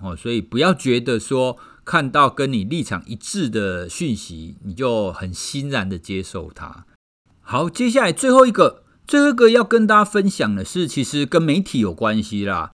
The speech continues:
那也是我们在法克新法聊天室我们提过很多次的。当我们在接受一些讯息的时候，其实我们会不知不觉的把一些资讯做一个相关跟做一个因果关系的推论。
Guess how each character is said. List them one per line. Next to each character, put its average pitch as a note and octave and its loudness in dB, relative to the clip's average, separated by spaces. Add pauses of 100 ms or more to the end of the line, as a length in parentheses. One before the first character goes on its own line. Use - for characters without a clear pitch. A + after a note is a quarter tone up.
(240)
那 A#3 2
也 F3 2
是 A#3 0
我 F#3+ 6
们 A#2+ 2
在 G3 4
法 A2+ 0
克 F#3+ 0
新 F3 -2
法 A#2+ 2
聊 G2 -2
天 D3 -4
室 D#3 -6
我 A#2 -2
们 F2 -6
提 G#2+ -4
过 C3 0
很 E2+ -8
多 B2+ -2
次 C3 -6
的。 - -16 (500)
当 B3+ 2
我 G#3 4
们 A2+ -2
在 F#3+ 2
接 F#3+ 2
受 F#3 2
一 E3 2
些 E3+ 2
讯 D#3+ -2
息 F#2+ -6
的 G2+ -4
时 G2+ -8
候， A2 -2 (220)
其 D#3 -2
实 C#4+ 0
我 B3+ 6
们 C#3 2
会 F#3+ 2
不 G#3+ -2
知 G3 -2
不 G3 -2
觉 G2+ -6
的 G2+ -4
把 E2+ -4
一 D#3 -10
些 C#3+ -2
资 F3 -6
讯 C#3+ -4 (280)
做 D#3+ 6
一 C#3 4
个 C3 -2
相 D3+ 2
关 C#3 2
跟 C#3 0
做 C3+ 0
一 B2+ 0
个 A#2+ -4
因 F3+ 0
果 A#2+ -4
关 A#2+ -2
系 A#2+ -6
的 A2 -2
推 G2 -4
论。 G2 -4